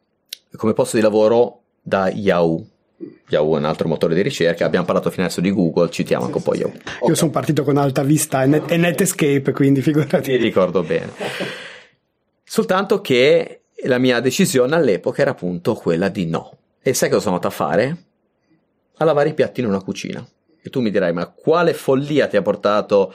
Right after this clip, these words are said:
Speaker 1: a non andare a fare il seo a Yahoo e a lavorare invece in una cucina?" Semplicemente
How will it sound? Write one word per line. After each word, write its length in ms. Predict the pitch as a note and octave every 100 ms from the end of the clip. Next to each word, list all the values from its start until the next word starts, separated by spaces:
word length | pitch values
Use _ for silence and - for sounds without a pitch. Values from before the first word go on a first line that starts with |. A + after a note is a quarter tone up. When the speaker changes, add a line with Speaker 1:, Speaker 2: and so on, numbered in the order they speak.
| - - -
Speaker 1:
a 160 | G#2
non 240 | G#2 A2 A2
andare 400 | G#2 G2+ G#2+ A2
a 40 |
fare 300 | - G#2+ G#2+
il 120 | G#2
seo 560 | G2 - A2+ G#2+ G#2+ G#2
a 80 | G2+
Yahoo 640 | G#2 G2+ G#2 A2+ A2+ - -
e 160 | G#2+
a 120 | F#2+
lavorare 720 | G2 F#2+ G2 F#2+ F#2+ F#2+ F#2+ F#2+
invece 360 | F#2+ F#2+ -
in 60 | F#2+
una 120 | F#2
cucina?" 680 | - F#2 - G#2+ A2 C3 C3+ _ - - - - -
Semplicemente 920 | D#3+ D#3 D#3+ - B2 F#2+ F#2+ C3 -